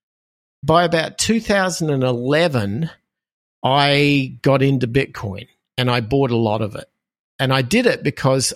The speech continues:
I wanted to be able to pay people who were in other parts of the world without using the banking system.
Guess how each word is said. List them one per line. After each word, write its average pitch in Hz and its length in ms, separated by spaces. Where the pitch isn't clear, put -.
I 127 140
wanted 143 360
to - 80
be 131 160
able 127 280
to 117 100
pay 143 340
people 120 600
who 143 100
were 143 180
in 131 100
other 151 220
parts 143 440
of 127 100
the 120 60
world 123 440
without 123 380
using 123 320
the 107 80
banking 131 440
system. 113 460